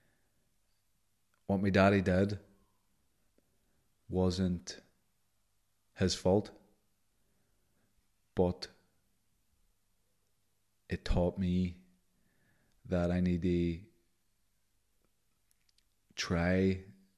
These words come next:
to look after my mental health so that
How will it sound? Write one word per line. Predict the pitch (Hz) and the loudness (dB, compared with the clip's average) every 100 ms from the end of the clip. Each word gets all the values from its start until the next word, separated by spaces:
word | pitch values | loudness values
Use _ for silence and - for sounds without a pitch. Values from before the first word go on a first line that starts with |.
| _ _ _ - | _ _ _ -6
to | 90 | -2
look | 90 87 | 0 0
after | 90 87 - 87 | 0 0 -2 -4
my | 85 90 | -2 0
mental | 95 98 98 | 2 0 0
health | 98 104 101 - - _ _ _ _ _ _ _ _ _ | 0 0 -2 -8 -20 _ _ _ _ _ _ _ _ _
so | - 92 90 | -4 0 0
that | 87 87 - | 0 -2 -6